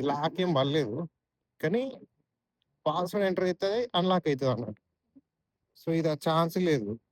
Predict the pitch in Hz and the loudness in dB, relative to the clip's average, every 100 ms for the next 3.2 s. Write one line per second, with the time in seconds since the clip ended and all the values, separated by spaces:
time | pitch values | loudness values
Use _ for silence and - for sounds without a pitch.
0 | _ _ _ _ _ _ - 127 151 165 | _ _ _ _ _ _ -4 0 0 -2
1 | - 160 160 170 170 156 165 160 151 185 | -6 -8 -2 0 0 0 0 0 -2 -4
2 | 190 180 143 151 143 139 135 143 147 135 | -2 0 0 0 0 2 2 2 2 2
3 | 135 | 0